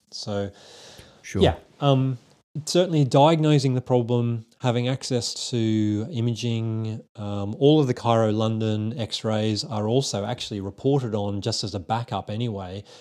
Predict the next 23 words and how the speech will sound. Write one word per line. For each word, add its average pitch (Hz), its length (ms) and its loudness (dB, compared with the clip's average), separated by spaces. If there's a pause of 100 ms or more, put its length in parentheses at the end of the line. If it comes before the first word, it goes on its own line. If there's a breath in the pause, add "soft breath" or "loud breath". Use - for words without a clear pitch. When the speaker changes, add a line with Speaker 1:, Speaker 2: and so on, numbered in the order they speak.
(140 loud breath)
Speaker 1:
by 117 200 0
a 110 180 -2
musculoskeletal 104 1000 -4
radiologist, 101 1000 -4
um, 101 320 -4
who 104 220 -2
is 98 120 -2
a 98 80 -2
medical 101 420 0
Speaker 2:
Wow. 95 40 -4
Speaker 1:
specialist. 104 640 -6 (100)
Um, 104 360 -6
so 104 280 -2 (380 loud breath)
they 123 220 4
all 135 120 6
get 117 220 -2
reported 110 480 -6
on 104 160 -2
anyway. 107 500 -4
So 113 260 -2
just 156 340 0
in 123 160 0
case 127 580 -4